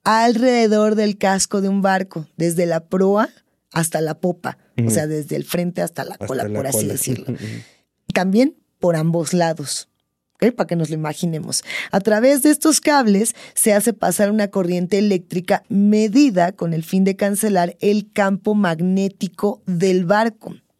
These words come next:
Speaker 1: Ok, va. "Estos equipos de desmagnetización sí se instalaron en los cascos de los buques de la Marina y podían activarse cuando navegaban en aguas que pudieran contener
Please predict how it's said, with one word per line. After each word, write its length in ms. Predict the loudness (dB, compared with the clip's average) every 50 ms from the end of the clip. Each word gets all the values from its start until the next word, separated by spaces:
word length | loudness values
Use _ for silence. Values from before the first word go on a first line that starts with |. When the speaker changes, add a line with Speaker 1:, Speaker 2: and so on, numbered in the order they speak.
| _ _ _
Speaker 1:
Ok, 180 | -4 -2 -2 -2 -4 -2 -2 -2
va. 160 | -2 -2 -4 _ _ -20 -20 -20 -20 -20 -20 -20 _ _ _ _ 2
"Estos 320 | 2 4 4 2 2 2
equipos 400 | 0 2 0 0 2 2 2 2
de 100 | 2 2
desmagnetización 1120 | 4 4 4 4 4 2 2 2 2 0 -2 -2 -2 -4 -4 -4 -4 -2 -4 -4 -4 -4
sí 340 | -6 -6 0 4 4 4 4
se 140 | 4 4 2
instalaron 560 | 2 2 0 0 2 2 2 2 2 0 0
en 140 | 0 0 0
los 160 | -2 -4 -4
cascos 420 | -2 0 0 0 0 0 -4 -2 -2
de 100 | -2 -4
los 140 | -4 -6 -6
buques 320 | -6 -8 -6 -4 -4 -4 -2
de 100 | -2 -2
la 80 | -2
Marina 480 | -4 -4 -2 0 0 0 -2 -4 -6 -10 -16 -16 -16 -16 -14 0 0
y 100 | 0 2
podían 440 | 2 -2 -2 0 0 2 2 2
activarse 560 | 2 0 0 -2 0 0 0 0 0 -2 -4 -2
cuando 260 | -2 -2 0 0 0
navegaban 800 | 0 -2 -2 -2 -2 -2 -2 0 2 2 2 2 2 2 0
en 160 | 2 2 2 2
aguas 280 | 2 0 0 -2 -2
que 80 | -4 -6
pudieran 460 | -4 -2 -2 -2 0 -2 -2 -2 -2
contener 640 | -2 0 -2 0 0 2 2 2 2 2 0 -2